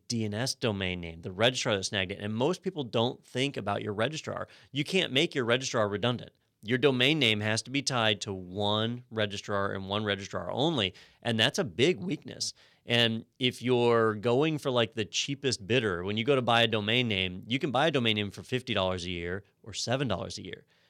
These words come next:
And, you know, there's different levels of quality on those providers.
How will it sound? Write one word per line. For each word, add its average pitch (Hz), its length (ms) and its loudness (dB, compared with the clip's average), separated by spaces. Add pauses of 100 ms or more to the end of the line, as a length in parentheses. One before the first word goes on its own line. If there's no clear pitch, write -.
(120)
And, 113 420 4
you 107 80 4
know, 101 60 2
there's 107 160 0
different 113 420 -4
levels 107 320 0
of 110 80 -4
quality 104 420 0
on 101 120 -4
those 98 160 -6
providers. 113 640 -6